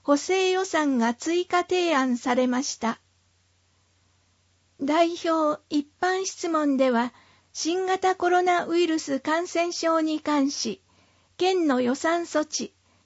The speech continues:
雇用の維持確保や、事業者への支援などの経済対策、医療・検査体制の充実、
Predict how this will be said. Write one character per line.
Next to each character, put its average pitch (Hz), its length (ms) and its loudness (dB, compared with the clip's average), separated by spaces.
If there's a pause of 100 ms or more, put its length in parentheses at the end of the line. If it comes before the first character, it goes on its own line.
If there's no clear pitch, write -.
雇 294 160 4
用 359 300 2
の 349 220 2
維 349 160 -2
持 277 200 -2
確 - 320 -2
保 277 220 2
や、 226 260 0 (460)
事 311 160 0
業 370 260 2
者 294 200 0
へ 277 120 4
の 254 160 2
支 349 200 -2
援 330 280 2
な 277 160 2
ど 262 140 2
の 233 180 2
経 302 260 0
済 330 300 0
対 302 240 -2
策、 233 480 -8 (1120)
医 349 140 4
療・ 254 400 4
検 339 300 -2
査 359 180 0
体 349 280 2
制 269 300 2
の 240 160 2
充 262 280 0
実、 247 520 -6